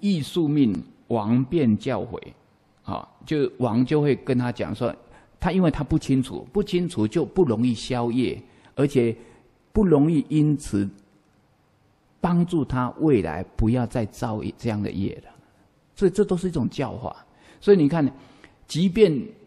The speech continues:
这些菩-，活菩萨这些人在教化，他还是开启你的智慧。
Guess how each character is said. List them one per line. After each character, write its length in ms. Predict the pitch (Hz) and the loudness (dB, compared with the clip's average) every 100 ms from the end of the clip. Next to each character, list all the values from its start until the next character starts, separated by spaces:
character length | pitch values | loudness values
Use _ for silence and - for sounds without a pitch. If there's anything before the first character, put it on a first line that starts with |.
| _ | _
这 140 | - 190 | -2 2
些 180 | 180 170 | 2 0
菩-， 380 | - 135 147 151 - | 2 0 0 -2 -10
活 180 | 123 147 | 0 0
菩 200 | 151 139 | 2 -2
萨 240 | 147 147 | 0 -2
这 120 | 131 156 | -2 -4
些 180 | 160 | 0
人 120 | 139 117 | 2 2
在 140 | 127 | 0
教 200 | 123 123 | -4 -6
化， 160 | 117 - | -6 -10
他 160 | - 170 | -10 -8
还 220 | 151 104 | -8 -8
是 100 | 139 | -8
开 260 | 131 - 131 | -8 -6 -6
启 200 | - 101 | -6 -4
你 120 | 87 | -4
的 100 | - - | -4 -8
智 200 | - 101 | -8 -8
慧。 180 | 123 | -8